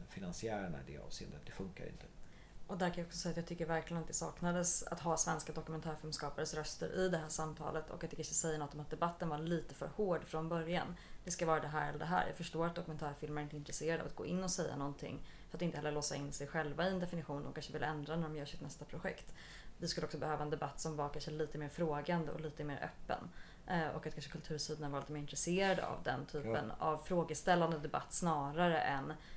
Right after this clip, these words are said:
Speaker 2: rubriksättande slag mot varandra. Ehm, så det hoppas jag också på.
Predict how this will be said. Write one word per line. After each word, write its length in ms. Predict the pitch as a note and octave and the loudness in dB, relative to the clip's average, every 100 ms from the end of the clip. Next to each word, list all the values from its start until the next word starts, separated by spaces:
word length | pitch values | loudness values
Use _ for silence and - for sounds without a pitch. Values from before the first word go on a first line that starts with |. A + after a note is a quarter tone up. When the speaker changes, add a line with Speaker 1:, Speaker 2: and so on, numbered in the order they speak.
| - | -6
Speaker 2:
rubriksättande 920 | - D3+ D#3 C#3+ - D#3 - D3 D3 | -2 2 2 2 4 4 2 0 2
slag 420 | - F3 D3+ C#3 | 4 6 4 4
mot 240 | D3 D3+ | -2 -2
varandra. 420 | E3 F3 E3+ - - F3+ - - - - - | 2 4 4 2 -4 -6 -8 -10 -10 -8 -2
Ehm, 360 | D#3+ C#3+ - | 0 0 -2
så 120 | - | 0
det 120 | F3 D#3 | 0 0
hoppas 280 | D#3 C#3+ | -2 -6
jag 100 | - | -4
också 160 | - F3+ | -4 -6
på. 240 | F3+ - | -6 -6